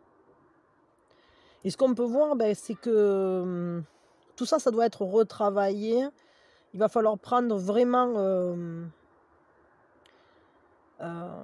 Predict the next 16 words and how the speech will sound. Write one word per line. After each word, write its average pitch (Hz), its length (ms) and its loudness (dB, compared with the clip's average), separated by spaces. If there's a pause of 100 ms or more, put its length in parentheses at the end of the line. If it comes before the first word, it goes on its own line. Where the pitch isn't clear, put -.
cette 226 260 -4
personne, 240 340 2
elle 226 100 4
va 220 100 4
devoir 226 340 2
notifier, 233 1040 -2
no-, 202 240 -4
noter, 247 720 0
euh, 180 380 -4 (3000)
clairement 262 640 4
ce - 300 -8
qu'elle 240 280 2
veut 247 200 -2
garder 208 280 0
du 170 160 -10
passé, 208 420 -8